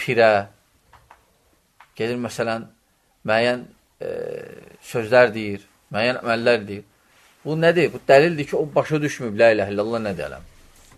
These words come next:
Ona görə la ilahe illallah xüsusən bu belə cəmiyyətlərdə daha çox şərh eləmək lazımdır. Daha çox aydınlıq gətirmək lazımdır ki, insanlar bilməlidirlər la ilahe nədir,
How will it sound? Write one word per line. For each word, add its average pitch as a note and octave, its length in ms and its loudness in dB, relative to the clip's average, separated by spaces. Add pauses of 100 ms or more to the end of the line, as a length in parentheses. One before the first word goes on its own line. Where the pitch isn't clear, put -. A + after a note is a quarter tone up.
(1160)
Ona C3 160 -2
görə D3 220 4 (260)
la D3 220 6
ilahe C3+ 180 0
illallah C3 320 2
xüsusən B2 320 -4
bu A#2+ 160 -2
belə B2 240 2
cəmiyyətlərdə G#2+ 680 0 (800)
daha C3+ 220 8
çox - 240 -4
şərh A#2 240 4
eləmək G2+ 240 -4
lazımdır. D#2 460 -8 (1160)
Daha B2 180 6
çox C3+ 160 4
aydınlıq B2 420 2
gətirmək G#2 300 -6
lazımdır A2 400 -4
ki, E3 80 -10 (100)
insanlar C3 380 -4
bilməlidirlər B2 500 -2
la A#2+ 160 2
ilahe A#2 200 -4
nədir, A2+ 420 -6